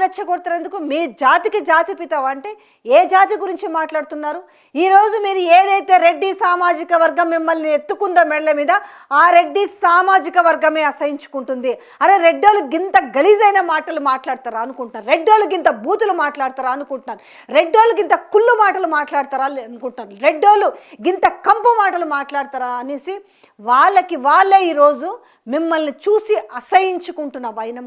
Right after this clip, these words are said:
కనిపిస్తుంది. ఏ జాతి? మీరు ఏ జాతిలో ఉన్నారు? అంటే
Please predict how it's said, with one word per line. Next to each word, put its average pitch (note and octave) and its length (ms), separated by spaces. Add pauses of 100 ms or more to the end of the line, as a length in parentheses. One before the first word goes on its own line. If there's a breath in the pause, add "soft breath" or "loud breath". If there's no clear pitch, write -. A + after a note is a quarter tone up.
కనిపిస్తుంది. G3+ 560 (200)
ఏ E4+ 40 (120)
జాతి? F#4+ 260 (1120)
మీరు F4+ 120 (120)
ఏ - 20 (100)
జాతిలో G4+ 440
ఉన్నారు? C4 260 (1300)
అంటే D4 140